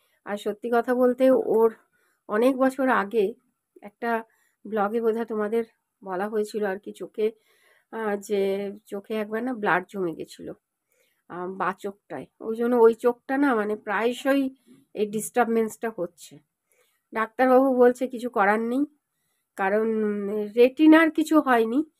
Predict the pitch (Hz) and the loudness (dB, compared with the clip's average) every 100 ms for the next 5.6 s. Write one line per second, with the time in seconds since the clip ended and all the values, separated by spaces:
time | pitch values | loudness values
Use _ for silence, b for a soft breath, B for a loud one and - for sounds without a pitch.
0 | _ _ _ - 320 349 339 339 370 302 | _ _ _ -2 2 6 4 4 -2 2
1 | 254 277 277 285 269 277 277 277 254 240 | 2 2 0 -2 0 2 4 4 2 2
2 | 220 247 247 269 269 262 214 - 240 226 | 0 0 0 -2 -4 -6 -8 -4 -2 0
3 | 220 233 202 - 190 190 175 - _ _ | -2 -8 -10 -12 -10 -10 -12 -16 _ _
4 | _ - 208 226 247 262 262 - 233 - | _ -8 -6 0 2 2 0 -2 -14 -8
5 | 190 - 190 214 233 | -8 -8 -10 -8 -10